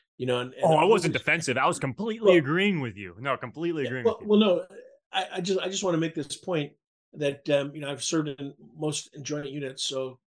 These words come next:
Speaker 1: had the benefit of, of service. And of course, our inter-service rivalry,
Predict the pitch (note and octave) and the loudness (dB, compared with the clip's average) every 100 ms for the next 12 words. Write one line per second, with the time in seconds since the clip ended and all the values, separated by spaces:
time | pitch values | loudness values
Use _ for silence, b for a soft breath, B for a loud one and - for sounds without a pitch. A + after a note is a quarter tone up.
0 | _ - D3 C#3 D3 C#3+ C3+ C3 - C3+ | _ -10 -6 -4 -4 -6 -8 -10 -12 -10
1 | - D3 C#3+ B2 B2+ C#3+ D3+ D3 - b | -8 -6 -8 -10 -8 -2 -2 -2 -10 b
2 | b G#3 A#3+ F3+ G3 D#3+ C#3 C#3 D#3+ C3 | b 0 2 4 4 0 -2 -2 -2 -4
3 | A#2+ B2+ | -10 -14